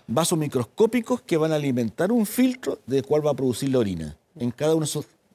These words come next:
dos millones de unidades. Si tú tienes hipertensión, es básicamente daño del vaso sanguíneo.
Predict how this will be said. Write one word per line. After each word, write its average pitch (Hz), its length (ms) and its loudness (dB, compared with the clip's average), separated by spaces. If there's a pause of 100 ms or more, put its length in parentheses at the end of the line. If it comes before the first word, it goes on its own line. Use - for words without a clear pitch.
(340)
dos 151 160 4
millones 147 460 -4
de 117 160 -2 (160)
unidades. 90 380 -4 (420)
Si 135 120 0
tú 180 140 -4
tienes 226 240 2
hipertensión, 170 720 -2 (300)
es 151 260 -2
básicamente 156 760 -2
daño 139 600 0 (380)
del 113 220 0
vaso 120 300 -2
sanguíneo. 87 640 -6